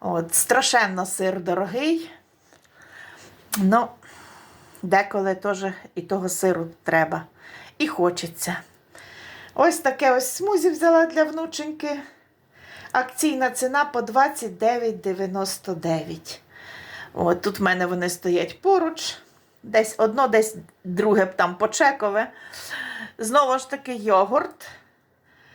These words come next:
От, йогурт тридцять сім дев'яносто дев'ять. Ну,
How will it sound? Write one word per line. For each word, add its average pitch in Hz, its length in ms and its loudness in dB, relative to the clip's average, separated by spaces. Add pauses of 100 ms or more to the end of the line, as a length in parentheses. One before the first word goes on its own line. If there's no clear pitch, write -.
(220)
От, 277 340 6
йогурт 240 680 0
тридцять 240 440 -6
сім 214 220 -6
дев'яносто 185 680 -2
дев'ять. 269 680 0 (760)
Ну, 294 200 4